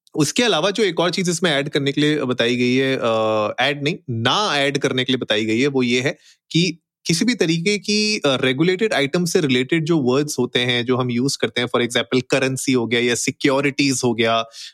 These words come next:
राइट? आपको डिप-, डिपॉजिटरीज के बारे में बात कर रहे हैं, इन सब चीज़ों को ना अपने एड्स में आप ऐड करें, जिससे कहीं ना कहीं आपका जो, अ, यूजर है वो गुमराह हो जाए और उसको ऐसा लगे कि यार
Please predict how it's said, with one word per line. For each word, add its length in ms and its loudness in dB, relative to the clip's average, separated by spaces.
राइट? 340 0
आपको 240 0
डिप-, 300 0
डिपॉजिटरीज 800 0
के 100 -2
बारे 200 0
में 160 -2
बात 320 2
कर 80 0
रहे 180 0
हैं, 240 -2
इन 120 2
सब 240 -2
चीज़ों 380 2
को 140 0
ना 680 0
अपने 480 -2
एड्स 340 -2
में 100 -2
आप 180 0
ऐड 240 0
करें, 300 -2
जिससे 360 0
कहीं 280 0
ना 120 2
कहीं 360 2
आपका 360 0
जो, 340 0
अ, 380 -2
यूजर 460 2
है 200 0
वो 420 0
गुमराह 360 2
हो 200 0
जाए 200 2
और 100 0
उसको 240 0
ऐसा 220 -2
लगे 260 0
कि 200 0
यार 220 0